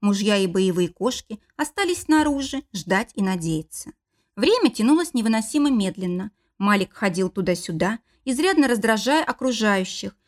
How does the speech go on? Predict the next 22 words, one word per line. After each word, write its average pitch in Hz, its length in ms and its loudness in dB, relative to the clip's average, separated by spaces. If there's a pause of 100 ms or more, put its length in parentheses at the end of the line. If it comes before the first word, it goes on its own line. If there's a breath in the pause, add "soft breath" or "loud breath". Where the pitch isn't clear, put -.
(180)
но 453 180 4
выставить 254 540 0
его 190 180 2
прочь 247 440 -2
никто 208 340 0
не 208 180 2
имел 185 180 0
права. - 440 -6 (320)
Старший 202 480 -2
супруг - 420 -4
королевы 196 560 -2 (260)
подчиняется 349 680 0
только 196 340 -6
ей. 165 380 -6 (480)
Кошки 466 320 0
мрачнели, 202 720 -2 (140)
слушая 214 580 -2
доносящиеся 233 880 -2
из 240 160 -8
шатра 226 540 -4 (180)
команды 339 380 2
акушера 208 640 -2